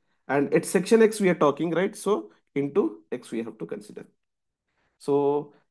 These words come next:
here, this is the width at the section X X. Now here what I will do, I will write A minus,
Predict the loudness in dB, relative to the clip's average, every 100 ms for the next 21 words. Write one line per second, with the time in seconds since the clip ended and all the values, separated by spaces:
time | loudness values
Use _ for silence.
0 | _ 2 6 6 4 -2 -8 _ _ _
1 | _ _ _ _ _ _ -2 0 2 2
2 | 4 4 2 -4 -20 _ _ -6 -4 -4
3 | -4 -4 -4 -4 -2 -6 -6 -16 _ _
4 | _ _ _ _ 0 0 4 4 6 4
5 | 4 2 0 0 -2 -4 -10 _ -2 0
6 | 2 0 -2 0 2 2 0 0 -4 -4